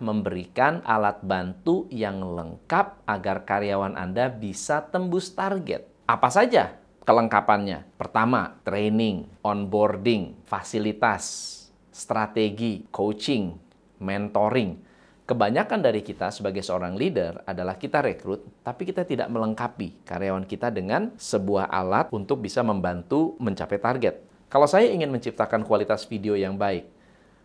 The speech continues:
lalu kemudian saya rekrut seorang videographer yang profesional. Nah, kebetulan videographer saya ini hebat banget, profesional, namanya Ilham. Lalu kemudian ada scriptwriter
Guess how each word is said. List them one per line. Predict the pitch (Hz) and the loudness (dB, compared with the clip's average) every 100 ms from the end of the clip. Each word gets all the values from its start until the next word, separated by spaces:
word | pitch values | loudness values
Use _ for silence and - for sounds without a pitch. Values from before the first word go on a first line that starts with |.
| - | -6
lalu | 98 131 | -2 0
kemudian | 123 104 120 120 | 0 0 2 2
saya | 110 95 | 0 -2
rekrut | 92 - 127 123 - _ | -4 -2 -2 -2 -10 _
seorang | - - 98 104 101 | -10 -6 -2 -2 -4
videographer | - 113 101 98 98 101 - 113 | -6 -4 0 0 2 0 0 -2
yang | 98 - | -2 -4
profesional. | - 214 226 233 - - 208 101 | -4 -2 -2 -2 0 2 2 2
Nah, | 95 | 0
kebetulan | 101 101 113 131 | -4 -2 0 0
videographer | 110 98 95 98 - | 0 -2 0 -2 -2
saya | - 98 98 | -2 -2 -2
ini | |
hebat | 113 92 95 - | -4 -4 -4 -2
banget, | 82 95 - - _ - | -2 -2 -4 -8 _ -4
profesional, | 95 95 90 92 107 117 | -4 -2 -4 -2 0 -2
namanya | 87 87 95 87 | -4 -4 -6 -8
Ilham. | 87 92 120 170 - _ _ _ _ _ | -4 2 2 0 -12 _ _ _ _ _
Lalu | - 101 | -2 -2
kemudian | 104 110 110 107 | 0 0 0 0
ada | 95 | -2
scriptwriter | - 120 107 101 92 - - 139 | -2 -2 -2 0 -2 0 0 -2